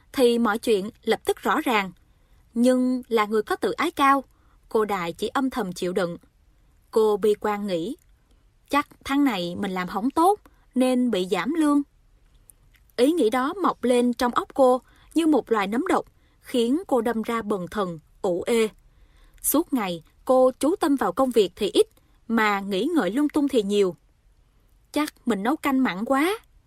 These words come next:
mình thái thịt hơi mỏng, hay do mình chiên cá hơi quá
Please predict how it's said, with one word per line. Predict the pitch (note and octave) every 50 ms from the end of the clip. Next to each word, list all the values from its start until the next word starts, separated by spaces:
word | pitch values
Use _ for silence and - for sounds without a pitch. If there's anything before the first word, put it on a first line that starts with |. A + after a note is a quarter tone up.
| _ _ _ _ _ _ _ _ _
mình | B3+ A#3+ A3 G#3+ G#3 G3+
thái | - - E4 G4+
thịt | - E4 -
hơi | - D4+ D#4+ D4+
mỏng, | D4 G#3+ D#3 F3+ C4+ G#4+ - _ _ _ _ _ _ _ _ _ _ _ _
hay | - - C4+ B3 A#3+ A#3+ B3
do | A3+ B3 C4 B3
mình | A#3+ A#3 F#3+ F3
chiên | F3+ - B3+ B3+
cá | B3 - C4 D4 F#4
hơi | F#4 E4 B3+
quá | A#3+ - C4+ C#4 F4+